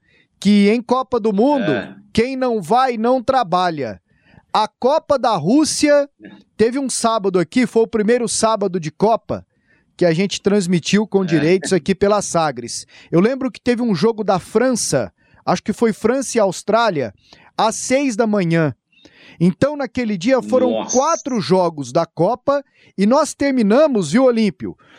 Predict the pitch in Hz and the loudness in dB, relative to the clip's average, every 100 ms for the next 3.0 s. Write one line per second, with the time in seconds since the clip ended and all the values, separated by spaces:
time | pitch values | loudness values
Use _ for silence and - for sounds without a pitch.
0 | - _ 247 294 285 262 190 247 330 294 | -20 _ 0 0 -2 -4 -2 -2 0 0
1 | 220 262 311 240 233 202 - 214 240 - | 2 2 2 0 0 0 -2 0 0 -2
2 | - 196 180 - 208 180 143 120 277 226 | -2 0 0 0 2 2 2 2 0 0